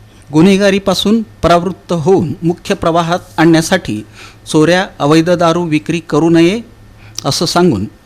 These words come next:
त्यांना शासनाकडून मिळणाऱ्या योजनांचं मार्गदर्शन करण्यात आलं. पंचायत समिती करमाळा येथील वरिष्ठ सहाय्यक दिनेश काळे यांनी त्यांना शबरी आवास योजना,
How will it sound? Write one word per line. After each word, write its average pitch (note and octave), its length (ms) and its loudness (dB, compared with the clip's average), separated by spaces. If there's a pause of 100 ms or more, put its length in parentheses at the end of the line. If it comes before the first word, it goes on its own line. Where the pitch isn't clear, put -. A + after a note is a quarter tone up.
(220)
त्यांना E3 280 4
शासनाकडून E3+ 720 -2
मिळणाऱ्या E3 440 2 (180)
योजनांचं D3+ 640 2
मार्गदर्शन D3+ 600 -2
करण्यात A#2 400 -2
आलं. A2 280 -6 (680)
पंचायत F3 420 2
समिती F#3+ 400 0 (120)
करमाळा F3+ 320 4
येथील F#3+ 420 -2 (120)
वरिष्ठ D#3+ 400 0
सहाय्यक E3+ 480 0 (400)
दिनेश D#3+ 440 2
काळे C#3+ 300 0 (360)
यांनी E3 300 4 (500)
त्यांना E3 300 2 (140)
शबरी E3 420 0 (100)
आवास D#3 340 2
योजना, E3 420 2